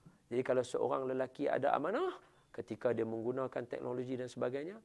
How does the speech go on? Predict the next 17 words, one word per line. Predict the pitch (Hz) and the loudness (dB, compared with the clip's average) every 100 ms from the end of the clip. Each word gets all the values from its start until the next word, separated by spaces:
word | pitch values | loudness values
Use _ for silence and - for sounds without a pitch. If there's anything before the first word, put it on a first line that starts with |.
| _ _ - | _ _ -4
dia | 113 113 | -4 0
tak | - | -2
akan | - 120 117 | -2 -2 2
jual | 120 107 | 2 2
lah | 147 | -2
bini | 131 135 151 | -2 -2 0
dia. | 160 156 156 - _ _ _ _ _ - | 0 -2 -6 -14 _ _ _ _ _ -2
Lah | 107 | 0
ni | 143 | 4
orang | 135 147 | 2 2
semua | 135 170 143 | 0 -2 -2
syok | - 151 107 | 2 0 2
dia | 127 | 4
buat | 123 | 4
lagu | 151 | 4
tu, | 190 | 2
no? | 175 | 2